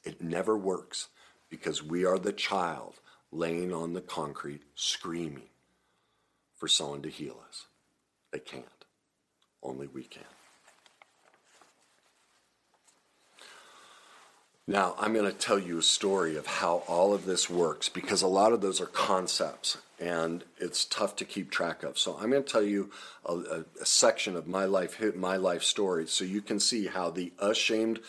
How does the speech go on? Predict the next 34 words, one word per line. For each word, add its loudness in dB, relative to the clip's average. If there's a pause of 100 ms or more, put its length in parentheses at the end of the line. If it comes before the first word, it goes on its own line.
(460)
person 0
and -6
ashamed 2
society 4
would -8
tell 4
you 0
the -4
story. 2 (500)
Then 6
I'm 4
gonna 4
tell 4
you 0
of 0
what 6
it, -8
the -4
truth 2
is -2
when -2
you 4
have 2
emotional 2
mastery, -2 (420)
when 0
you've -4
conquered 2
your 2
worst 2
day 4
cycle, 2 (380)
when -2
you 0